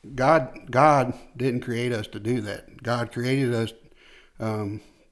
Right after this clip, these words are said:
to, um, when we are overwhelmed with our emotions,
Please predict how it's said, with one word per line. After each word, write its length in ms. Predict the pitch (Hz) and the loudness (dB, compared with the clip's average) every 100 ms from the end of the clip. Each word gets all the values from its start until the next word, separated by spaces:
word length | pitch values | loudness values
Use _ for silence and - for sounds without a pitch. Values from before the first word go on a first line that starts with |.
| _ - | _ -6
to, 560 | - 147 143 120 120 - - - - _ _ 117 | 2 4 4 2 -4 -12 -20 -20 -20 _ _ -6
um, 560 | 107 104 98 95 98 - _ _ _ _ _ _ _ _ _ _ - - | -4 -2 -4 -6 -12 -20 _ _ _ _ _ _ _ _ _ _ -16 -10
when 320 | 120 127 127 | 0 4 4
we 140 | 123 123 | 4 2
are 200 | 110 104 | 2 -2
overwhelmed 600 | 123 123 117 127 131 123 | 0 2 4 4 6 4
with 160 | 107 | 0
our 120 | 113 110 | -2 -2
emotions, 600 | 107 139 135 110 110 | 0 0 0 -2 -4